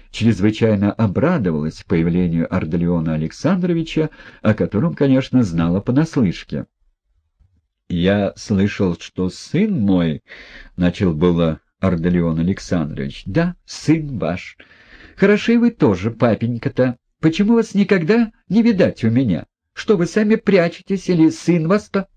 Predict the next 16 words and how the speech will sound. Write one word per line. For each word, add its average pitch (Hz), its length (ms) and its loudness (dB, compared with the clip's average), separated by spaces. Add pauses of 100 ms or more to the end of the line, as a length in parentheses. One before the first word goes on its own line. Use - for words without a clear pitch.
(340)
прячет? 190 500 2 (560)
Вам-то 185 340 2
уж 160 180 0
можно 254 360 0
приехать 143 540 2
ко 151 140 2
мне, 131 280 0 (320)
никого 160 400 4
не 233 120 2
компрометируя?» 208 1120 0 (720)
«Дети 110 540 0
девятнадцатого 90 1000 0
века 95 580 0 (120)
и 90 300 4
их 117 180 -4
родители», — 85 1120 -4